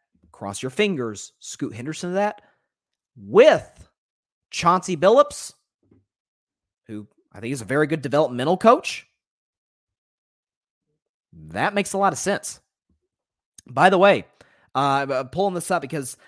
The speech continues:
there's reports that Dame wants to stay in Portland, and, you know, he feels like, "I, I wanna win the, the Blazers." Maybe we're a few pieces away. There's rumors that the, the Blazers could trade the number three pick to get Zion Williamson, which I would not do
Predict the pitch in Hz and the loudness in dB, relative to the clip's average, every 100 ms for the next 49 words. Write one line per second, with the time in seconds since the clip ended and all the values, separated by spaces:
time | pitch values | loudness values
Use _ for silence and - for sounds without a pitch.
0 | _ 156 147 139 190 196 - 131 175 196 | _ -12 -10 -6 -4 -2 -4 -2 0 2
1 | 190 190 170 _ _ _ _ _ _ _ | 0 -4 -10 _ _ _ _ _ _ _
2 | _ 135 139 196 202 202 - 202 196 170 | _ -10 0 2 2 -4 -2 -4 -4 -6
3 | 180 190 196 190 170 127 _ _ - 160 | -4 -4 -4 -6 -8 -14 _ _ -12 -8
4 | 156 175 214 208 180 180 180 160 180 165 | -6 -6 -2 -2 -2 -6 -8 -8 -6 -6
5 | 170 208 208 202 165 185 160 190 190 170 | -2 -2 -2 -4 -10 -16 -8 -4 -4 -6
6 | 170 196 190 185 - 254 294 208 240 202 | -10 -8 -4 -4 -6 -8 -8 -6 -8 -8
7 | 196 202 208 185 151 185 202 185 175 165 | -6 -2 -2 -2 -6 -6 -6 -6 -6 -8
8 | 160 139 131 _ _ 147 139 135 127 170 | -12 -14 -16 _ _ -10 -8 -10 -6 -2
9 | 190 175 175 - 214 - 208 190 175 180 | -2 -2 -6 -6 -8 -6 -6 -6 -6 -6
10 | 165 - 196 196 214 208 156 156 131 175 | -8 -4 -6 -6 -10 -12 -12 -10 -6 -6
11 | 160 147 160 208 240 226 269 320 - _ | -6 -6 -4 -4 -4 -2 -2 -2 -8 _
12 | _ _ _ _ _ _ 117 - - _ | _ _ _ _ _ _ -12 -12 -16 _
13 | 113 143 160 170 185 190 180 214 262 | 0 2 2 0 -2 -2 2 2 2